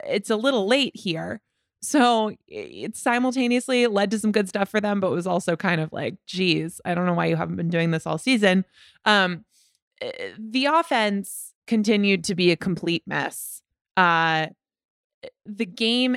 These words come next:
ended on a Patriots fourth and fifteen, trying to pull something together at the last minute. Um, and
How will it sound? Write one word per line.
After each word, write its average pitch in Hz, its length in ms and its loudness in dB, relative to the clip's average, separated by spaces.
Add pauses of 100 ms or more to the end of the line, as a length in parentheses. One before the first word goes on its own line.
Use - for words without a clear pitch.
ended 170 720 2 (140)
on 180 180 2
a 180 120 2
Patriots 208 520 0
fourth 180 340 0
and 180 140 -2
fifteen, 156 560 -4
trying 170 240 2
to 175 60 0
pull 170 200 -2
something 165 320 -2
together 151 320 0
at 151 100 -4
the 147 60 -12
last 151 300 0
minute. 147 360 -6 (140)
Um, 151 440 -6 (800)
and 170 600 0